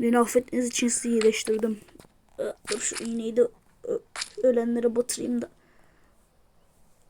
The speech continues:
Aa, ne oldu bana? Kalkamıyorum, her yerim kırıldı.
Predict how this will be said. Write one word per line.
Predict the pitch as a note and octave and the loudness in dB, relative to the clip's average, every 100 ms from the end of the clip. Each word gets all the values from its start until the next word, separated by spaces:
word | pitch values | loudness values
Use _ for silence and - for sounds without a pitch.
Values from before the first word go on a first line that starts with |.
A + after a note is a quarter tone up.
| _ _ _ _ - | _ _ _ _ -6
Aa, | D#4 E4 - - - | -4 -4 -8 -20 -12
ne | D#4+ | -6
oldu | F4+ F4 E4 | 0 2 2
bana? | D#4 D4 C#4+ - - - - _ - _ - | 0 -6 -8 -12 -10 -10 -12 _ -20 _ -16
Kalkamıyorum, | C#4 C4+ C#4 C4 B3+ B3+ | -14 -14 -10 -8 -8 -8
her | C#4 C4 | -6 -6
yerim | C4+ B3+ B3+ | -6 -8 -8
kırıldı. | - C4 A#3+ - | -6 -4 -4 -10